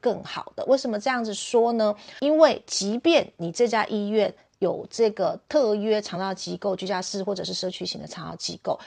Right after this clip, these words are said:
但是你出来的讲师不见得有接触这些的长照的业务的内容，你可能有一些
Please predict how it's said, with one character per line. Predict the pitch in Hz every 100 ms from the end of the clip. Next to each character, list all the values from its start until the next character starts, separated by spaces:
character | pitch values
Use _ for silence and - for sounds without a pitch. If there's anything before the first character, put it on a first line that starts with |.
| - -
但 | 349
是 | 339 370
你 | 302 202 156
出 | 302 302
来 | 175
的 | 165
讲 | - 110
师 | - 202
不 | 180
见 | 180 339 269 185
得 | - - -
有 | 170
接 | - 254 247
触 | - 247
这 | 208 254
些 | 240 214
的 | -
长 | - 170
照 | 190 185
的 | -
业 | 185
务 | 185
的 | 165
内 | 175 170
容， | 151 262
你 |
可 | 320 - 196
能 | 220
有 | 196 -
一 | 294 294
些 | 294 285